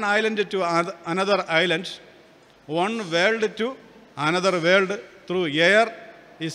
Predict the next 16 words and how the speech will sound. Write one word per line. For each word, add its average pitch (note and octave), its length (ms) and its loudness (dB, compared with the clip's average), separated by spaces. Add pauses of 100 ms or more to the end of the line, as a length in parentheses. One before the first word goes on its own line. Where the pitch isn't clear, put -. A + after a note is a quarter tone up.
called D#3+ 280 2
the D#3 140 -2
vimana." D#3 340 0 (1300)
അത് D3+ 100 -4 (100)
മാത്രമല്ല, F3+ 380 0 (1080)
ഒരേ D#3+ 160 0 (120)
സമയത്ത് G#3+ 420 -2
ഇത് G#3+ 160 0
സഞ്ചരിക്കും, F#3+ 460 -2
ഇത് F3 100 -2 (200)
ഈ F#3+ 40 0 (160)
മൂന്ന് F#3+ 220 -4
സ്ഥലത്തൂടി F3+ 400 -4
സഞ്ചരിക്കും E3 380 -4 (140)
എന്നൊക്കെയാണ് D#3 420 -4
പറയുന്നത്. A#2 280 -10